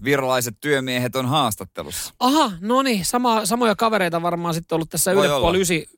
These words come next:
Speaker 2: ysi uutisissa. Siinä, siinä haasteltiin heitä. Ö, siinä toimittaja kysyi, että hei, että, tota, tiesitkö, että, tota, mm, koronatestaukset, näitä testejä voi nykyään tehdä täällä laivalla. Ja sitten tää kaveri sanoi, että joo, tiesin.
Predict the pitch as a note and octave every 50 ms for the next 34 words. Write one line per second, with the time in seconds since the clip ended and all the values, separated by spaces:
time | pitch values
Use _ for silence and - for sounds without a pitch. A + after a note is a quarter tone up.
0 | _ - G3 F#3+ F3+ F3 F3+ F#3 F3+ D#3+ D3+ C#3 - - G3 F3+ F3+ F3 - E3
1 | G#3 G3 A3 A#3+ C4 C4 A3+ G3 - G3 F#3+ G#3 G3 F#3+ G3+ G3 F#3+ E3 F3+ -
2 | - - - - - - - - _ _ _ - E3 E3+ E3+ E3+ F3+ F3 G#3 G#3
3 | G#3+ - C4 A#3+ A3 G3+ F#3 - - F#3 F3+ D#3+ - F3+ D#3 E3+ D#3+ D3+ - -
4 | E3+ A3 B3 A#3+ A3 G3 F3 D#3+ D3 C3 C3+ C#3 - D3 C3+ B2+ - - C#3+ C#3
5 | D3 C#3 - - D#3+ D3 D3 D3 - _ _ _ _ - A3 G#3 F3 E3 E3 -
6 | - D3 C#3+ C#3 - - C#3+ C#3+ D3+ C#3 C3+ - - D3+ D3 C#3+ C#3+ D3 G#3+ G#3
7 | F3+ E3 E3 D#3 D#3 D3+ D3 D3+ D3 D3 D3+ D3 D#3 D3+ D3+ - - - D#3 D#3
8 | D3+ D#3 _ _ _ _ _ _ - - A3 G#3+ G3 F3+ D#3+ - - G3+ F#3 -
9 | - - D3+ C3+ B2+ B2+ - - B2 - - - _ _ _ _ _ - F3 D#3+
10 | _ _ _ _ - G#3+ F#3+ F#3 - - C3+ C3 C3+ C#3 C#3 C#3+ - C#3 C#3 C#3+
11 | D3+ C#3+ C3 - - B2+ B2+ C3 C3 B2 A#2+ A#2 A#2+ C3 C3+ - - - E3 D3+
12 | _ _ - - D3 C#3 C3 C#3+ B2+ A#2 C3 - F#3+ A3 - - C#4+ A3 F3 -
13 | - A3 E3+ B2+ - - -